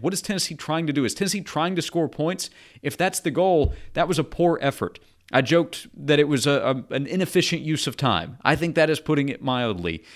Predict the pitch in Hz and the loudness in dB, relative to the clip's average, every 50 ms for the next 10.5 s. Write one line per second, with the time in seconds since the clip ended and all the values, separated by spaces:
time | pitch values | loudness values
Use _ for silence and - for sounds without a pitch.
0 | - - - - 151 156 185 175 208 220 139 151 180 165 - - 185 185 160 - | -20 -6 -2 0 2 2 2 2 2 0 2 2 0 0 0 0 0 0 0 0
1 | - 202 196 180 170 160 151 - - - _ _ - 170 170 175 175 160 160 160 | -2 -2 -4 -4 -4 -6 -6 -8 -16 -20 _ _ 4 4 4 4 4 2 2 2
2 | 165 165 160 160 - - - - 185 180 - - - - - 185 - - 165 139 | 2 2 0 -2 -6 -6 -6 -6 -6 -4 -4 -4 -4 -2 -4 -4 0 2 2 4
3 | 135 123 113 113 113 117 - - - - 156 127 135 123 139 143 147 139 - - | 4 4 4 4 2 0 -4 -8 -6 -4 -2 0 2 2 2 2 2 0 -2 -2
4 | 147 143 147 156 143 123 - - - 143 175 196 196 220 190 175 135 147 165 160 | -2 0 0 0 -2 -2 -4 -2 0 2 2 2 2 0 -2 -2 -2 0 0 0
5 | 160 - - 160 160 - - - 208 202 - 135 98 92 - - - 175 185 185 | 0 0 -4 -4 -4 -6 -4 -4 -4 -2 0 -2 -2 -2 -4 -4 -4 -2 -2 -2
6 | 175 180 202 214 214 190 160 180 175 170 175 175 175 143 - 185 208 180 135 - | -2 0 0 0 0 0 0 0 0 0 -2 -4 -4 -4 -2 -2 0 0 -2 -4
7 | - - 143 147 156 160 156 160 180 202 190 170 - - - 170 160 131 123 147 | -4 -4 -2 -2 0 0 2 2 2 2 2 0 -2 -2 0 0 -2 0 -2 -2
8 | 165 165 160 160 143 - - - - - - 117 - 165 175 175 160 156 147 143 | 0 0 0 -2 -2 -6 -10 -18 -14 -12 -10 -4 -2 -2 -2 0 0 0 0 0
9 | - - - 151 160 160 143 156 151 135 135 - 151 139 131 - - 151 143 - | -2 0 0 2 2 4 4 4 2 2 0 -2 -2 -2 -2 -2 -2 -2 0 2
10 | 147 127 - 123 156 160 147 127 120 - | 0 0 0 0 -2 -2 -2 -4 -4 -8